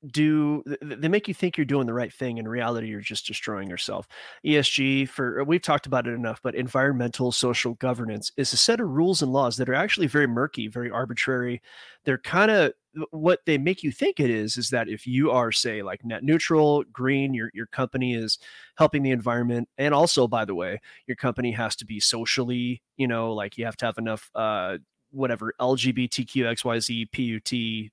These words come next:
whatever, um, people and minorities and whatever in your, uh, in your leadership. It's all these different things, but the rules are actually kind of whatever they say they are. It's not like it's a, it's a scoring system that you can literally check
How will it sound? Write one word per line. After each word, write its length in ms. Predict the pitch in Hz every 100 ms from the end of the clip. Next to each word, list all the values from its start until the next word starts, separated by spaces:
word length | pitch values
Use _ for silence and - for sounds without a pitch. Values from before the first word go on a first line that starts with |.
| _
whatever, 420 | 117 110 110 104 - - - - _
um, 460 | - 117 107 101 95
people 640 | - 127 120 110 110 107 - -
and 280 | 113 107
minorities 420 | 107 107 113 117 113
and 80 |
whatever 300 | 117 113 120
in 200 | 123 127
your, 280 | 117 107 107
uh, 320 | 107 98 95 104 _ _
in 140 | 151
your 120 | 131 127
leadership. 600 | 165 185 - 170 165 165
It's 280 | 120 143 -
all 200 | 165 214
these 180 | 202 -
different 280 | 170 131 -
things, 280 | 190 135
but 180 | 107 127
the 80 | 127
rules 340 | 113 165 294
are 100 | 123
actually 340 | 104 160 - 131
kind 200 | - 143
of 120 | 107 - 110
whatever 400 | 113 120 135 123
they 140 | 104
say 260 | - 117 117
they 160 | 90
are. 240 | 85 71 - _ - -
It's 120 | 135
not 220 | 202 226
like 380 | 147 135 127 - _ _ -
it's 200 | 160 -
a, 60 | 143 - -
it's 160 | 143 135
a 40 |
scoring 360 | - 151 135 131
system 360 | 135 - 127
that 100 | 120
you 160 | 113 120
can 260 | - 113 110
literally 460 | 123 120 110 110
check 240 | - 123